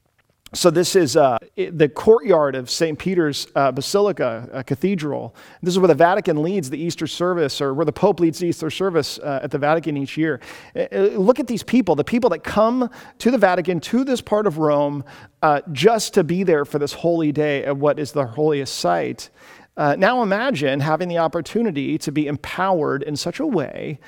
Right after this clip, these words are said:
that everyone there turns around and looks at you, and you're now going to speak. Now imagine that whatever it is that you say next, everyone is gonna listen to. I mean, what would that be, right?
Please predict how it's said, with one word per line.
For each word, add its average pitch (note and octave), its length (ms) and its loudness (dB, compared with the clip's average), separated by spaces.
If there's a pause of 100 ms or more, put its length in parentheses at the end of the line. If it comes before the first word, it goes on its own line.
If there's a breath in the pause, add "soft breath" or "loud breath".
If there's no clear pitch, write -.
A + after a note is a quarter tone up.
(200 loud breath)
that C#3+ 160 -2
everyone B3+ 500 2
there D3+ 260 2
turns D3+ 360 -6
around C3 600 -4 (300 soft breath)
and D#3 180 0
looks C#3 200 -4
at D#3 120 -6
you, D3 560 -4 (480 soft breath)
and D3 180 0
you're C3+ 200 -2
now B2+ 300 -4 (300)
going C3 280 -4
to D3+ 60 -6
speak. - 440 -12 (260)
Now F3+ 240 4
imagine E3 600 0
that E3+ 120 -2
whatever G3+ 480 0
it A#3 80 -2
is D#3+ 260 0
that D#3+ 140 -4
you F#3 220 -2
say G3 320 -2
next, D3+ 560 -2 (640)
everyone C3+ 680 2
is B2+ 140 -8
gonna C3+ 160 0
listen B2 340 -8
to. - 160 -14 (1300)
I B2 80 -16
mean, A#2 160 -10
what C3 140 -4
would D3 100 -10
that A#2+ 180 -6
be, - 180 -10
right? - 280 -14